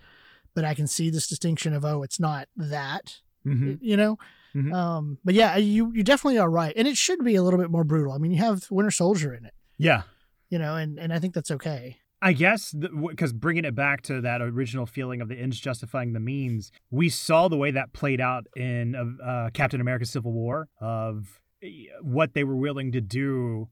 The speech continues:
Speaker 2: uh, Steve, to break the Accords to save Bucky, uh, Tony to split up the team to sign these Accords. Like, we saw where it left them. And I, I wonder, and this isn't a critique, like, this is just, like, where they're going with the story.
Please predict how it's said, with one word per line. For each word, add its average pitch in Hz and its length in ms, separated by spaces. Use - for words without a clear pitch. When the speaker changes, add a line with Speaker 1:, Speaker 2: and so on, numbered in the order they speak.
Speaker 2:
uh, 107 320
Steve, 123 720
to - 80
break 127 280
the 127 80
Accords 123 420
to 123 80
save 110 240
Bucky, 147 520
uh, 98 260
Tony 139 400
to 127 100
split 139 260
up 120 80
the 120 80
team 127 460
to 110 320
sign 127 320
these 117 160
Accords. 123 640
Like, 107 240
we 139 200
saw 165 340
where 151 200
it 139 200
left 131 420
them. 104 440
And 147 160
I, 135 100
I 127 260
wonder, 139 600
and 160 160
this 214 100
isn't 170 200
a - 40
critique, 135 380
like, 131 140
this 135 160
is 131 80
just, 139 240
like, 120 180
where 120 300
they're 127 80
going 120 260
with 120 100
the 123 80
story. 135 520